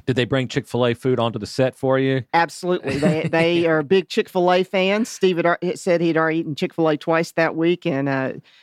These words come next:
Speaker 2: uh, our new location in Manhattan there provided them with some great Chick-fil-A.
Speaker 1: Good. And now you're here in the Business Radio X studios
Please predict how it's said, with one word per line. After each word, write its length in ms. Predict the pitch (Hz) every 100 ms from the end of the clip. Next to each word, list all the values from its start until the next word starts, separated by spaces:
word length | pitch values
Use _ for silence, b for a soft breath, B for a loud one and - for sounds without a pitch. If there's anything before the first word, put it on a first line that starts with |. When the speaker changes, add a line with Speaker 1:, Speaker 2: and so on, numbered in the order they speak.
| b -
Speaker 2:
uh, 40 |
our 420 | - - 151 147
new 340 | 143 160 160 131
location 480 | 151 147 147 143 147
in 80 | 139
Manhattan 420 | 135 135 131 143
there 160 | 135 131
provided 540 | 135 131 131 131 131
them 200 | 135 131
with 140 | 131
some 320 | - 127 131 127
great 240 | - 147 -
Chick-fil-A. 560 | 131 - 127 90 - - _
Speaker 1:
Good. 240 | 113 113
And 140 | 123 113
now 140 | 123
you're 160 | 127 120
here 240 | 139 139
in 380 | 143 127 120 117
the 140 | 113 107
Business 300 | 185 175 147
Radio 200 | 160 147
X 140 | 135
studios 380 | - 175 190 180